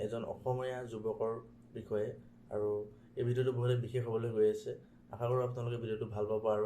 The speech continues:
শেষলৈকে ভিডিঅ'টো চাব স্কিপ নকৰাকৈ। তো মই আজি কথা পাতিবলৈ গৈ আছোঁ আমাৰ অসমৰে এজন যুৱক। আৰু এই যুৱকজনক লৈ কথা পাতিবলৈ এইটো কাৰণেই মই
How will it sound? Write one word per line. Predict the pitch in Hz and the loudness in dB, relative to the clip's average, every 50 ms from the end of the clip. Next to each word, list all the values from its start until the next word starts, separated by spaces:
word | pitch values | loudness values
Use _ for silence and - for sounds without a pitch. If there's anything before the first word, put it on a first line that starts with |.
| 107 | 0
শেষলৈকে | 107 104 - 107 107 101 104 104 104 | -2 -4 -4 -2 0 2 2 2 2
ভিডিঅ'টো | 101 101 98 101 107 - | 2 -2 -2 -4 -6 -6
চাব | - 107 104 104 107 104 - | -2 0 2 2 2 2 0
স্কিপ | - - - 104 104 | -4 -12 -10 -8 -6
নকৰাকৈ। | 98 98 101 101 101 101 113 127 143 - - - - - - - - - - - - - - | -4 -2 0 0 0 0 0 -2 -2 -2 -4 -14 -20 -20 -20 -20 -20 -20 -20 -20 -14 -4 0
তো | 139 139 131 123 117 | 0 0 2 2 2
মই | 123 135 147 147 | 2 4 4 4
আজি | 139 143 - | 2 0 -2
কথা | 127 120 123 123 | -2 0 0 2
পাতিবলৈ | 127 127 120 123 120 123 117 113 | 2 2 2 2 0 0 0 2
গৈ | 113 110 110 | 2 2 0
আছোঁ | 107 - - 113 110 113 120 - - - - - - - - - - - 113 | 0 -2 -4 -4 -4 -4 -6 -8 -12 -16 -20 -20 -20 -20 -20 -16 -8 -4 0
আমাৰ | 117 123 123 127 127 127 127 - - - - - - - - - - - | 2 2 2 2 0 -2 -6 -12 -16 -20 -20 -20 -20 -20 -20 -14 -6 -6
অসমৰে | - - 135 139 139 139 139 131 120 | -4 -2 -2 0 2 2 4 4 4
এজন | 117 120 117 110 101 | 4 2 0 0 0
যুৱক। | 104 101 98 101 101 98 98 - - - - - - - - - - - - - - - - - - - - - - - | 0 0 2 2 2 0 -2 -6 -16 -20 -20 -20 -20 -20 -20 -20 -20 -20 -20 -20 -20 -20 -20 -20 -20 -20 -20 -10 -4 2
আৰু | 110 120 - 131 | 2 4 6 6
এই | 139 123 123 | 4 4 4
যুৱকজনক | 120 123 131 127 127 131 135 135 135 135 - - - - - - - - 120 127 | 4 4 4 4 4 2 2 0 0 -2 -4 -12 -20 -20 -20 -18 -10 -2 2 4
লৈ | 131 135 139 135 - - | 6 6 4 2 -2 -4
কথা | - 123 120 123 | -2 0 0 0
পাতিবলৈ | 127 120 127 123 123 123 123 127 131 135 135 - - - - - - | 0 -2 0 0 0 4 4 6 4 4 2 -2 -10 -14 -10 -6 -4
এইটো | - 127 131 135 | -2 -2 2 2
কাৰণেই | 135 135 131 135 139 143 147 147 - - - - - - - - - 120 | 4 2 4 2 0 -2 -2 -6 -8 -14 -18 -20 -20 -20 -20 -16 -8 -2
মই | 120 120 | 0 2